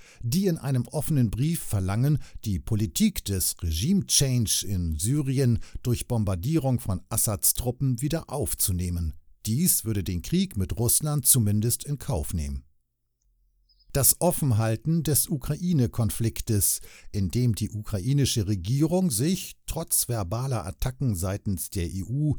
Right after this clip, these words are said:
Steinmeier und selbst seitens der U S A von ihnen dennoch geduldet, weigert,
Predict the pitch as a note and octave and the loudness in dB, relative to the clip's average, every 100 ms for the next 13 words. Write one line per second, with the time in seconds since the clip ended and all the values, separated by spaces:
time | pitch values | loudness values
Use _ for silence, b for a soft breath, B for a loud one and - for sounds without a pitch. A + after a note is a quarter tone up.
0 | B - - A2 B2+ C3+ A#2+ A#2+ A2 F#2+ | B -8 -2 0 0 0 0 0 0 0
1 | E2+ G#2+ A#2 - - G#2 G2 G2 F2 - | 2 2 2 4 2 2 0 0 2 2
2 | F2 E2+ G2+ F#2 - A#2+ C#3 - F#2+ A#2+ | 0 -2 0 0 0 -2 -2 -2 -2 0
3 | C#3+ A2 A2 C3 B2 F2+ D#2+ G2+ B2 C#3+ | 0 2 0 -2 -2 -4 0 0 0 -2
4 | - - D2 F2+ D3 E3 F#2+ D3+ | -6 -12 -4 -2 0 0 0 -2